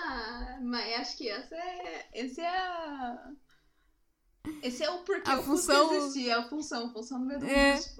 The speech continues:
Speaker 1: Fusca.
Speaker 2: Não, então, a gente tava de boa, não sei, né? A mãe tava dirigindo, eu só via acontecendo, né?
Speaker 1: <laughs>
Speaker 2: Eu só... Quer dizer, eu não via acontecendo, né? É isso que é. <laughs> Eu s-,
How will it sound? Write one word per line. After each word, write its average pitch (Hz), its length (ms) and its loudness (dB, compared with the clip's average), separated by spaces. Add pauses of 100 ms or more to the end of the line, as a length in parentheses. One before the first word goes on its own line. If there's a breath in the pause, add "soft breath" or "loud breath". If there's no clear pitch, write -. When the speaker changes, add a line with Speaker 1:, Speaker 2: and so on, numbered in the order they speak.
(200)
Speaker 1:
Fusca. - 100 -8 (240)
Speaker 2:
Não, 370 320 4
então, 466 240 4
a 311 80 8
gente 339 240 0
tava 370 320 2
de 330 140 2
boa, 440 340 2
não 415 140 0
sei, 427 260 -2
né? 262 180 -2
A 240 60 0
mãe 247 240 -4
tava 240 240 0
dirigindo, 262 640 -4 (220)
eu 330 80 -6
só 294 220 -2
via 302 200 -4
acontecendo, 381 800 -2
né? 220 220 -4
Speaker 1:
<laughs> - 100 -20 (1040)
Speaker 2:
Eu 254 140 0
só... 262 180 4 (800)
Quer 285 140 0
dizer, 277 220 0
eu 277 80 0
não 381 200 2
via 381 180 2
acontecendo, 359 580 0
né? 226 240 -2
É - 20 0
isso 269 180 -4
que - 80 -8
é. 359 60 -2
<laughs> 440 2750 -4
Eu 311 140 4
s-, - 240 -4